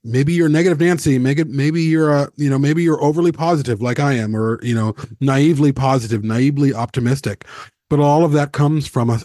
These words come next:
a, a very specific place. And to not judge that and to take them for who they are and to see them,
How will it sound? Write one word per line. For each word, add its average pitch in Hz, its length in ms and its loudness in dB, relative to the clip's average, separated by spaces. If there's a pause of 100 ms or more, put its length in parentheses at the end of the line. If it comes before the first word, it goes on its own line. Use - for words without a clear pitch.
a, 127 100 -4 (100)
a 139 40 -2
very 123 260 0
specific - 500 -8
place. 151 380 -2 (240)
And 143 140 0
to 165 100 0
not 156 360 0
judge 139 420 -2
that 107 260 -6 (320)
and 135 100 -2
to 147 80 -2
take 208 340 -6
them 160 260 -2 (840)
for 143 160 2
who 143 220 0
they 156 180 2
are 117 400 0 (180)
and 131 180 -2
to 135 100 -2
see 214 360 2
them, 170 240 0